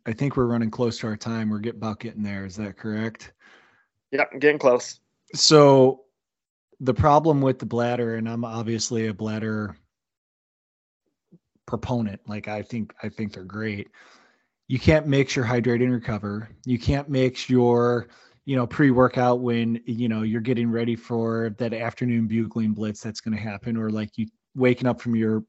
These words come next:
Speaker 1: afternoon nap. You can't mix the sugary drink together in that. So I've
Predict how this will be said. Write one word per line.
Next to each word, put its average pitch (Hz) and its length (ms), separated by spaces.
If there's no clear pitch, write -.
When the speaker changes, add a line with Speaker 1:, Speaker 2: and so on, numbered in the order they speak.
Speaker 1:
afternoon 113 460
nap. 104 380
You 127 100
can't 147 220
mix 131 260
the 120 60
sugary 117 420
drink 110 320
together 107 400
in 117 200
that. 101 260
So - 200
I've 139 440